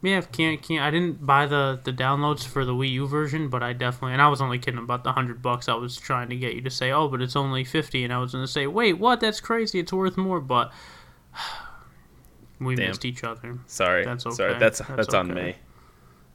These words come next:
Speaker 1: Nah, nah, nah. I
Speaker 2: You
Speaker 1: gotta,
Speaker 2: don't
Speaker 1: I gotta lob 'em a little better, you know?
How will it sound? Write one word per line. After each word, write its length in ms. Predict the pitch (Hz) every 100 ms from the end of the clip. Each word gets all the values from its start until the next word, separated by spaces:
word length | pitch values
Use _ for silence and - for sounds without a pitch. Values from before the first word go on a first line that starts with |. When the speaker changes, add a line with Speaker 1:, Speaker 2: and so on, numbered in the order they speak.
| -
Speaker 1:
Nah, 260 | 135 123
nah, 200 | 117 117
nah. 380 | 123 123 127 127 139
I 60 |
Speaker 2:
You 40 | 139
Speaker 1:
gotta, 140 | 139
Speaker 2:
don't 220 | 117 127 131
Speaker 1:
I 120 | 143
gotta 340 | 151 147 143 - -
lob 240 | 131 143 143
'em 140 | 139
a 40 |
little 200 | 135 135 127
better, 400 | 127 131 123 123
you 100 | 123
know? 200 | 123 127